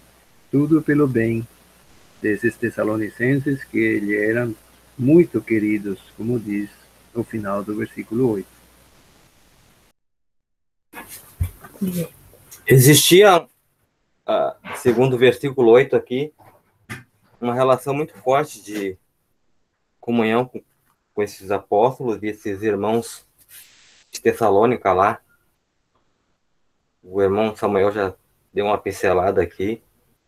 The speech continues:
Speaker 2: e que eles tinham uma comunhão, então, muito forte, porque ele fala sobre a nossa própria alma, né? Ah, aquilo que tá no íntimo do ser,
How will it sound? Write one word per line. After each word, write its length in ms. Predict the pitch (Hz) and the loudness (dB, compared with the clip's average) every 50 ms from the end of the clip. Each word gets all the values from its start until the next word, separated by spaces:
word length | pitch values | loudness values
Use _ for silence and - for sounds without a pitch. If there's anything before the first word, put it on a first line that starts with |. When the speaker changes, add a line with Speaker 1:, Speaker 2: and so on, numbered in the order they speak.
| _ _ _ _ _ - - _ _ _ _ - | _ _ _ _ _ -20 -20 _ _ _ _ -10
Speaker 2:
e 140 | 101 98 92 | -10 -10 -10
que 160 | _ - 107 | _ -2 0
eles 260 | 110 113 113 113 - | 0 0 0 -2 -6
tinham 240 | - - 123 127 131 | -4 -2 0 2 2
uma 120 | 127 120 | 2 0
comunhão, 500 | 120 - 127 127 123 117 113 117 131 135 | 0 0 2 4 4 6 6 4 4 2
então, 400 | 127 - 131 131 135 135 127 117 _ _ _ _ _ _ _ _ _ _ _ _ _ _ - | 2 2 2 2 2 2 -2 -4 _ _ _ _ _ _ _ _ _ _ _ _ _ _ -2
muito 280 | 113 117 127 131 - | 0 0 0 0 -2
forte, 880 | - - - 120 120 123 143 151 147 - - - - - - - - - _ _ _ _ _ _ _ _ _ _ _ _ _ _ _ | -4 0 4 6 6 6 4 2 0 -6 -14 -18 -18 -20 -20 -20 -20 -20 _ _ _ _ _ _ _ _ _ _ _ _ _ _ _
porque 240 | - 104 101 - - | -14 -14 -8 -4 -2
ele 320 | 113 110 110 117 120 117 113 | 0 4 4 4 4 2 0
fala 500 | - 113 117 120 127 127 120 113 - _ _ _ _ _ _ _ _ _ _ _ _ _ _ _ _ _ | 2 4 4 4 4 4 2 0 -4 _ _ _ _ _ _ _ _ _ _ _ _ _ _ _ _ _
sobre 760 | - - - 117 117 113 110 120 113 113 110 107 104 101 95 - _ _ | -4 2 6 6 6 6 6 4 4 6 6 4 2 0 -4 -12 _ _
a 140 | - 104 107 | -6 -2 0
nossa 320 | 113 120 127 131 - 131 120 | 0 0 0 0 -2 -4 -2
própria 560 | - - 143 165 170 175 170 - 143 127 117 | 0 2 2 2 2 0 -2 0 2 4 4
alma, 320 | 123 135 147 143 131 113 | 6 6 4 4 2 -2
né? 200 | 107 101 101 101 _ _ _ _ _ - - - - - _ _ _ _ _ _ _ _ _ _ _ _ _ _ _ _ _ _ _ _ _ _ _ _ _ - | -4 -4 -6 -10 _ _ _ _ _ -20 -20 -20 -20 -20 _ _ _ _ _ _ _ _ _ _ _ _ _ _ _ _ _ _ _ _ _ _ _ _ _ -16
Ah, 580 | 101 104 104 104 98 - - _ - - 101 95 | -12 -10 -8 -8 -8 -8 -10 _ -14 -12 -10 -10
aquilo 280 | 98 - - 135 127 127 | -6 -4 -4 -4 -4 -4
que 100 | - - | -8 -4
tá 160 | - - 131 | 0 2 4
no 160 | 135 131 131 | 6 6 6
íntimo 260 | 147 156 - 147 127 | 4 4 2 0 0
do 120 | 131 117 113 | 0 -2 -2
ser, 400 | - 113 120 135 135 127 - | 0 4 4 6 4 4 0